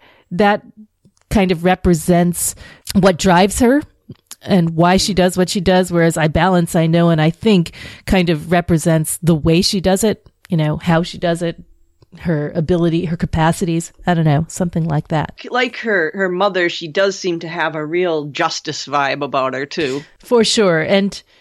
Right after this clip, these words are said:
Speaker 1: you know, and
Speaker 2: And one thing I was thinking that's really interesting, you know how Malkut has all these titles that all involve gate?
Speaker 1: Yeah.
Speaker 2: How he does the gate, either just the gate or the gate of this or the gate of that.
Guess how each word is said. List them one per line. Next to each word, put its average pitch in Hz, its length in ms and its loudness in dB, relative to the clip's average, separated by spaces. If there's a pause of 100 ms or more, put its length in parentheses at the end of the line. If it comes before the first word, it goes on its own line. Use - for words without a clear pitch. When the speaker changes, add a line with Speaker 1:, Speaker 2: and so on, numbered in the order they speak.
(160)
Speaker 1:
you 233 100 -2
know, 180 160 2
and 208 180 2
Speaker 2:
And 247 100 2
one 403 180 2
thing 381 200 0
I 262 120 2
was 214 120 -2
thinking 220 220 0
that's 202 200 -2
really 208 180 2
interesting, 196 220 -4
you 254 60 -2
know 403 120 0
how 349 160 2
Malkut 208 680 -4
has 190 260 -2
all 185 160 -2
these 180 240 -4
titles 185 460 -4
that 180 200 -2
all 175 240 -2
involve 160 580 -2
gate? 175 460 -4 (600)
Speaker 1:
Yeah. 294 180 0 (180)
Speaker 2:
How 160 220 0 (100)
he 190 160 -20
does 180 200 -2
the 165 100 -6
gate, 170 380 0
either 175 200 -2
just 196 400 -4
the 220 80 -4
gate 196 420 -2
or 180 60 -8
the 180 80 -8
gate 170 240 -4
of 156 140 -8
this 175 200 -6
or 170 80 -4
the 156 80 -8
gate 165 280 -2
of 147 160 -10
that. 156 320 -4